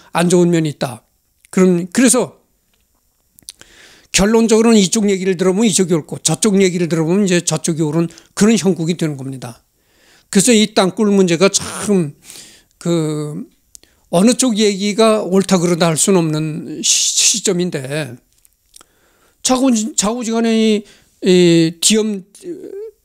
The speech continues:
휴전선에서 멀리 떨어진 피-, 강원도 평창 지역에서도 그런 소리가 녹음이 됐다고 하니까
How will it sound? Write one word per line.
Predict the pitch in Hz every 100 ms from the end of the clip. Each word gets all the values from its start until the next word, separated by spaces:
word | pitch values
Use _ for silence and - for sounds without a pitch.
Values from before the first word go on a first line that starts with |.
| _
휴전선에서 | - 220 214 190 196 196 202
멀리 | 185 190 175
떨어진 | 190 180 185
피-, | 175 -
강원도 | - 170 180 175
평창 | 165 - 202 196 175
지역에서도 | 180 170 151 170 240 339 - _ _ _ _ _ _ _ _
그런 | - 208 220
소리가 | - 202
녹음이 | 196 175 170 185 165
됐다고 | 156 165 156
하니까 | 151 147 - 123 135 127